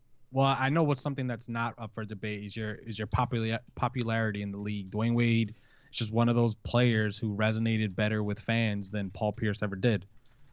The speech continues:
Uh, I don't, I think you can argue that Dwayne Wade in his prime, maybe I think, like, in terms of longevity, Paul Pierce is probably better in the sport for longer.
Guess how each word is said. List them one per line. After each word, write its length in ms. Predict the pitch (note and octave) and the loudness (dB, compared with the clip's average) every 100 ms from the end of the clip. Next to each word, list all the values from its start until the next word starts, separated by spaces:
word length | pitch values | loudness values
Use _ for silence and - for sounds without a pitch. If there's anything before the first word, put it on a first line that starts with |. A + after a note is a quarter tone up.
| - - - | -20 -12 0
Uh, 520 | G#2+ G#2 G#2 G2+ G2+ - - | 2 4 4 2 0 -6 -2
I 120 | A2+ | 2
don't, 120 | B2+ | 2
I 140 | A#2 A#2+ | 2 0
think 440 | A#2+ C#3 C3 - - - - - | 0 0 0 -4 -18 -20 -20 -14
you 180 | A#2+ B2 | -4 0
can 180 | C#3 B2 | 2 0
argue 600 | A#2 A#2 A#2+ A#2+ C3 C3 | 2 0 0 0 2 2
that 260 | A#2 A2 G2+ | 2 0 -2
Dwayne 360 | A2 A#2 A#2 | -2 0 2
Wade 320 | A#2 A#2 A#2+ | 2 4 2
in 120 | A2+ G#2+ | 0 -4
his 120 | G2 | -6
prime, 800 | - - G#2+ A2 A#2 B2 B2+ B2 - _ _ _ - _ _ - | -8 0 2 4 4 2 0 -2 -12 _ _ _ -20 _ _ 0
maybe 300 | B2 D3 D#3 | 2 4 4
I 80 | |
think, 220 | C#3 D3+ C#3+ | 2 0 0
like, 180 | C#3 | -2
in 100 | B2+ | -4
terms 260 | A2+ C3 B2+ | -4 -4 -2
of 120 | A#2 | -4
longevity, 600 | A2+ A2+ G#2+ A2+ A2 B2+ | -4 -4 -4 -4 -2 -2
Paul 220 | B2+ C3 B2 | 0 0 0
Pierce 240 | B2+ B2 | -2 -4
is 80 | A2+ | -4
probably 280 | B2 A#2 A#2 | -4 -2 -2
better 480 | G#2 G#2+ A#2+ C3 C3 _ _ - - | -2 0 0 -2 -6 _ _ -20 -6
in 80 | A#2+ | -2
the 80 | B2 | -2
sport 380 | - C3+ C3+ - _ _ _ - | 0 2 2 -2 _ _ _ -2
for 100 | B2+ | 2
longer. 460 | C3 C3+ C#3+ C#3+ | 4 4 2 0